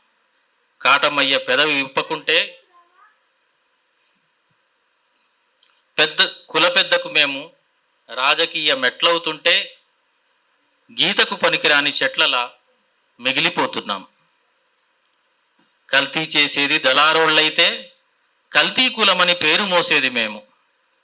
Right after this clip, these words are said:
మాలో కసి తాటి పీచై రగులుతున్నది. ఎండని, చల్లని ముంజలతో చల్లబరిస్తే,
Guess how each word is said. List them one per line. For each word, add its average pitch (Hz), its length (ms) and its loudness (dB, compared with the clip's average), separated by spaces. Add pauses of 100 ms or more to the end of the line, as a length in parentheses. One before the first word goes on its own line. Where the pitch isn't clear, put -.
(340)
మాలో 131 720 0
కసి 135 420 0 (100)
తాటి 135 300 0
పీచై 143 540 -2
రగులుతున్నది. 123 760 -6 (2250)
ఎండని, 160 640 0 (920)
చల్లని 165 320 2
ముంజలతో 175 640 0
చల్లబరిస్తే, 156 1000 -2